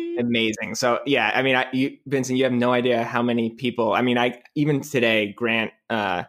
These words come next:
Speaker 2: sent me a message being like, "I'm listening to the podcast now." 'Cause, and me and Grant have been talking about this 'cause he's been watching this channel blo-, and this video blow up, um,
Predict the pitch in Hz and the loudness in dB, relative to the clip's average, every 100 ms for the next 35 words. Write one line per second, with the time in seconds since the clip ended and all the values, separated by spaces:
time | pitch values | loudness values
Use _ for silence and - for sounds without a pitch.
0 | _ _ _ - 127 117 110 110 107 110 | _ _ _ -4 0 0 0 0 0 -2
1 | 110 113 110 107 101 120 135 135 139 120 | -4 -2 0 -2 -2 0 0 0 0 -2
2 | 123 120 117 113 117 110 131 - 151 127 | 0 0 0 -2 0 -2 -2 0 0 0
3 | 123 156 147 139 139 127 117 123 120 127 | 0 2 2 2 2 2 0 0 0 0
4 | 117 107 101 95 104 123 120 117 104 117 | 0 -2 -2 -6 -8 -4 -4 -2 -4 -6
5 | - 120 117 - 113 110 117 107 - 120 | -6 0 0 0 -2 -4 -6 -8 -6 -4
6 | 117 107 87 131 120 107 - 117 107 98 | -2 -2 -4 -2 0 -2 -2 -2 -2 0
7 | 110 82 - - - _ - 113 104 104 | 0 0 -4 -20 -20 _ -2 2 2 0
8 | 98 | -4